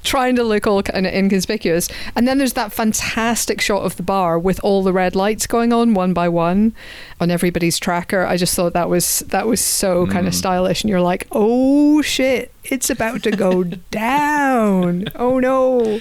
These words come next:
Speaker 2: And then Grief
Speaker 1: Um,
Speaker 2: Karga gives him grief about his cargo.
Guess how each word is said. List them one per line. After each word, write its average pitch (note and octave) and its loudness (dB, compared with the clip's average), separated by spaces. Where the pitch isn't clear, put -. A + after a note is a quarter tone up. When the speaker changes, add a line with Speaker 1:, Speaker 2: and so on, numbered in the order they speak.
Speaker 2:
And G#2+ -2
then G2+ -2
Grief G#2 -2
Speaker 1:
Um, A2 0
Speaker 2:
Karga G2 -2
gives G2+ -4
him G#2+ 0
grief A2 -2
about G#2+ 0
his G#2 -4
cargo. G#2 -2